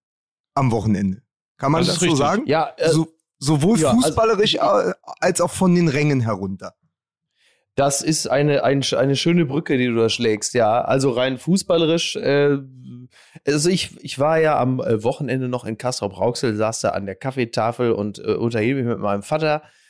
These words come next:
Speaker 3: Das Spiel, ähm, Hertha B S C gegen Borussia Dortmund stand noch aus und ich saß aber morgens schon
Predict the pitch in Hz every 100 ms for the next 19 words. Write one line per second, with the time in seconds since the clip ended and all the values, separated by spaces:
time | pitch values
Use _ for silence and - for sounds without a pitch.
0 | _ 131 120 - - 160 175 180 170 160
1 | 135 139 139 143 139 139 _ - _ 123
2 | 143 151 135 127 - 147 143 135 131 123
3 | 135 139 117 120 131 127 113 - - 135
4 | 202 - 147 139 - 95 165 202 202 143
5 | 131 117 127 160 170 156 131 127 147 165
6 | 147 - 147 147